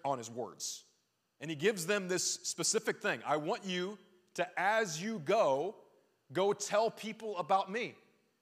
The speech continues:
That's the legacy that I want you to live. That's what I want you to do with your life. That this dash in between your start date and your end date, what, what should I be doing? The answer is you should be making disciples. And that's not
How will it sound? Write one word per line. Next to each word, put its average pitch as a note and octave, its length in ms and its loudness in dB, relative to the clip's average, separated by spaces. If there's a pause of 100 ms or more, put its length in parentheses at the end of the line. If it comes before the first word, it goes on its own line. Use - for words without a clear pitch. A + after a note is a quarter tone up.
(100)
That's G3 200 2
the A#3+ 120 4
legacy G#3 800 2 (360)
that F3 100 4
I F3+ 60 4
want F3+ 260 0
you F#3+ 100 -4
to G3 60 4
live. F#3 260 0
That's D3+ 180 0
what F#3+ 200 2
I F#3 80 4
want F3+ 240 -2
you F#3+ 80 -4
to F3+ 40 -2
do F3+ 280 -4
with F3+ 180 -4
your D#3+ 120 -6
life. E3 240 -2
That D3 120 -4 (320)
this E3+ 160 0
dash F3+ 560 2
in A3 140 -4
between G3+ 480 -4 (420)
your D3+ 140 0
start G3 420 4
date A3+ 260 4
and F3+ 160 -2
your F3+ 200 2
end F#3+ 220 -4
date, B2+ 260 0
what, - 500 2
what A#3+ 180 0
should B3 200 -2
I A3+ 140 4
be G#3 120 -4
doing? E3+ 320 -2 (1900)
The E3 200 0
answer A3+ 320 0
is D#3+ 200 2
you F3 60 -4
should G3+ 160 -4
be G3+ 100 -4
making E3+ 440 -6
disciples. G#3 760 -6 (400)
And D3+ 80 -8
that's A3 140 2
not G#3 340 -2